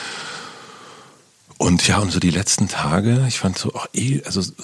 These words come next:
meine, das hatten wir ja auch schon so ein bisschen, das Thema so Männlichkeit, aber wenn du so siehst, was da grad, also was Männer gerade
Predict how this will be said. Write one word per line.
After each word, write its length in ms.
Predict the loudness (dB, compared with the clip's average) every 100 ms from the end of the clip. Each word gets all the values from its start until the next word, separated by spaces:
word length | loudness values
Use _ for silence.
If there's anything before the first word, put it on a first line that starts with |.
| -10 -8 -10 -10 -6
meine, 180 | -4 -4
das 180 | -6
hatten 160 | -2 2
wir 80 | 4
ja 60 | 2
auch 100 | 2
schon 140 | 0
so 100 | 2
ein 80 | 2
bisschen, 340 | 2 4 2
das 160 | 4 2
Thema 300 | 4 4 4
so 100 | 4
Männlichkeit, 640 | 4 6 4 2 0 2 2
aber 320 | 4 4 2 -6 -16
wenn 160 | -10 -4
du 140 | -2
so 140 | 0 0
siehst, 520 | 0 0 0 -4 -10 _ _ -20 -20 -20 -20 _
was 260 | -6 -2 0
da 120 | 0
grad, 400 | -2 -4 -4 -4
also 220 | -6 -2
was 280 | 0 0 0
Männer 340 | 2 4 4 4
gerade 480 | 2 4 2 0